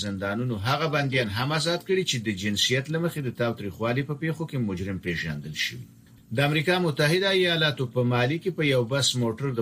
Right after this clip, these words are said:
وسلوالو برید چې لږ تر لږه یو دېرش تنه پکې ووژل شول، په سختو ټکو وغانده. د امریکا د بهرنیو چارو د وزارت ویان نیټ پرایس د برید په هکله په یوه اعلامیه کې ویلي، متحده ایالات د مالي د بانډیګاره سره نږدې په ملکیانو د شنبې د ورځې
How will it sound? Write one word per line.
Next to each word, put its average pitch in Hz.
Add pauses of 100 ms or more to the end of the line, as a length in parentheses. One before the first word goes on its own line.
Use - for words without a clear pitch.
وسلوالو 120
برید 185
چې 151
لږ 143
تر 131
لږه 123 (140)
یو 160
دېرش 160
تنه 139
پکې -
ووژل 160
شول، 180
په 123
سختو 123
ټکو 92
وغانده. 76 (480)
د -
امریکا 107
د 127
بهرنیو 120
چارو 131
د 107 (100)
وزارت 107
ویان 101
نیټ 90
پرایس 107
د 95
برید 104
په 95
هکله 101
په 92
یوه 90
اعلامیه 92
کې 95
ویلي، 131 (260)
متحده 160
ایالات 185
د 135
مالي 135
د 135
بانډیګاره 120
سره 120 (100)
نږدې 113
په 131
ملکیانو 127
د 107 (120)
شنبې 151
د 131
ورځې 123